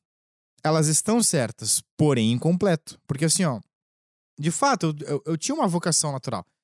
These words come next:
Com doze, treze anos de idade, eu dava aula pra criança com cinco anos, seis anos, sete anos, sei lá, aula de violão. Eu sempre fui professor.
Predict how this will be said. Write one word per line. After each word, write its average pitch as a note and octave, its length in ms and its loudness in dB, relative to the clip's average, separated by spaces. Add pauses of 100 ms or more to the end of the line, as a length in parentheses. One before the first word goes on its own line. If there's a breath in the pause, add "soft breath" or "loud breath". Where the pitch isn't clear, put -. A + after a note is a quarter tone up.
(400)
Com C3+ 100 -2
doze, F3 240 4
treze F3+ 260 2
anos E3+ 140 4
de D#3+ 40 4
idade, C#3 320 2
eu F3 40 4
dava G3+ 260 4
aula F#3 260 4
pra D#3+ 180 0
criança D3 500 0
com A#2 340 -8
cinco C#3+ 380 0
anos, D3+ 240 4
seis B2 160 0
anos, C#3+ 160 0
sete C3 260 -2
anos, D3+ 120 0
sei D3+ 100 -2
lá, C#3 180 -2 (440)
aula B2 160 -2
de A2+ 80 -8
violão. A#2+ 400 0
Eu A#2+ 40 -2
sempre F3+ 240 0
fui E3 120 -2
professor. D#3 500 -2